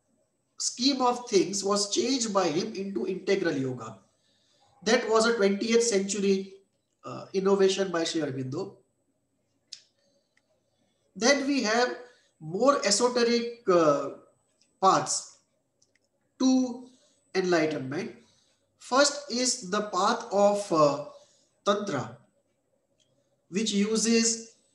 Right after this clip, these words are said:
all sorts of, uh, techniques to get there, which involves idol worship, which involves yagna, which involves alchemy, and so on. It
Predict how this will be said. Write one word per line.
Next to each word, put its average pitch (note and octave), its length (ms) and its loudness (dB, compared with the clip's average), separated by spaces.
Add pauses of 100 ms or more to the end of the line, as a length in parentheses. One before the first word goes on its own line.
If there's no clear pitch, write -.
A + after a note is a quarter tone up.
(200)
all B3 300 4
sorts A3 460 2
of, G#3 380 2
uh, D3 380 2 (800)
techniques G3 840 2
to F#3+ 140 0
get F#3+ 340 4
there, D3 360 0 (540)
which G3 320 -2
involves A3 720 2
idol G3+ 380 4
worship, G#3+ 560 -2
which F#3 240 2
involves F#3+ 500 0
yagna, F#3 600 0
which F#3 160 -4
involves F3 540 0
alchemy, G3+ 580 -2
and E3+ 120 -2
so C3 240 -6
on. - 240 -14 (2000)
It G3+ 320 -4